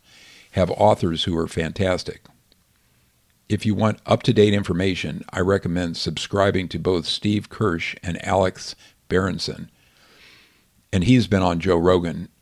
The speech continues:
see Spotify. There are many others, and most subs-, subscriptions are free. Bregan dot com is excellent.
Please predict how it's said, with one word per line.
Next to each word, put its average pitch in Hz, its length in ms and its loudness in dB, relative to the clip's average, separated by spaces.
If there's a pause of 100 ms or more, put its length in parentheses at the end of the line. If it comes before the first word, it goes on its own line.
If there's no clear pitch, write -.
(120)
see 92 280 -2
Spotify. 87 720 0 (1080)
There 95 100 2
are 90 60 2
many 110 240 4
others, 90 560 0
and 92 160 -4
most - 520 -2
subs-, - 420 0 (160)
subscriptions 87 760 0
are 76 80 -2
free. 73 400 0 (1120)
Bregan 113 300 6
dot 98 200 6
com 90 300 0
is 80 100 -2
excellent. 82 460 -4